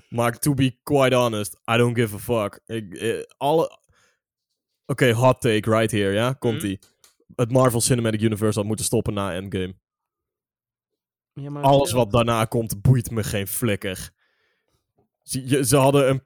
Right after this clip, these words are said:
Speaker 1: het was een perfecte franchise. Het was een perfecte saga van begin, of ja, perfect. Natuurlijk wel een paar opstootjes along the way. Een paar
Speaker 2: Mhm.
Speaker 1: recastings en een paar films die wat minder waren. Maar over het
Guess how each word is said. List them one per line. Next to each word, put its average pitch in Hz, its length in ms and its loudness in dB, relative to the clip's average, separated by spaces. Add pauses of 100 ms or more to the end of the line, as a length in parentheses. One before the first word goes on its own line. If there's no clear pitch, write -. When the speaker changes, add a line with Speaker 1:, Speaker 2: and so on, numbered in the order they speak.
Speaker 1:
het 143 180 0
was 147 160 2
een 151 140 0
perfecte 156 680 2
franchise. 139 540 0 (220)
Het 104 60 -10
was 113 140 -4
een 117 80 -10
perfecte 139 500 -4
saga 123 520 0
van 113 200 -2
begin, 117 280 -2
of - 100 -10
ja, 98 100 -6
perfect. - 460 -8
Natuurlijk 101 300 -10
wel 98 260 -4
een - 100 -16
paar 98 120 -4
opstootjes - 600 -6 (440)
along 107 380 -4
the 101 80 -2
way. 104 200 0
Een 123 80 -2
paar 101 120 -6
Speaker 2:
Mhm. 107 100 -8
Speaker 1:
recastings 104 720 -6
en 101 60 -10
een 90 80 -12
paar 110 160 -8
films 104 240 -8
die 104 100 -10
wat 98 100 -6
minder 104 240 -8
waren. 98 340 -6
Maar 98 120 -8
over 107 120 -2
het 95 100 -10